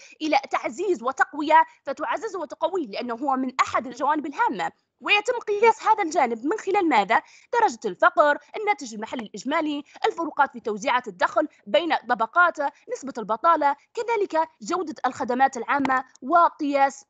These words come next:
آه، معدلات ال-، معدلات الاستهلاك مقابل معدل الادخار. جيد. أما بالنسبة للجانب الاجتماعي، يتم قياس هذا الجانب من خلال مستوى جودة التعليم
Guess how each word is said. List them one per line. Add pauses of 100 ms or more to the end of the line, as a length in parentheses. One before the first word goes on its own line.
آه،
معدلات
ال-،
معدلات
الاستهلاك
مقابل
معدل
الادخار. (560)
جيد. (380)
أما
بالنسبة
للجانب
الاجتماعي، (180)
يتم (100)
قياس
هذا
الجانب
من
خلال
مستوى
جودة
التعليم